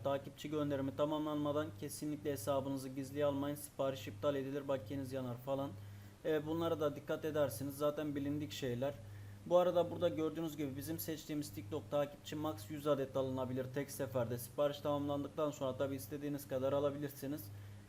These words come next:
E, bu bilerek yüz adet yapılmış. Yavaş gönderim yaptığı için sorunsuz tamamlar yüz adeti ama yüksek miktarda bayağı bekletir. Ondan yani.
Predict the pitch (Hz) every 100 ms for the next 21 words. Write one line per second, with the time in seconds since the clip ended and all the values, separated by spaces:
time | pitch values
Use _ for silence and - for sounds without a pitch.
0 | - 143 143 160 165 175 160 156 139 139
1 | 131 113 135 127 123 123 143 143 151 -
2 | 156 147 139 135 143 143 151 135 - -
3 | - 143 143 - 151 147 151 151 151 147
4 | 127 131 123 123 127 135 147 - 151 -
5 | 160 151 139 - 131 127 143 147 147 135
6 | 135 - 135 139 147 - - - - -
7 | - 151 151 151 143 135 139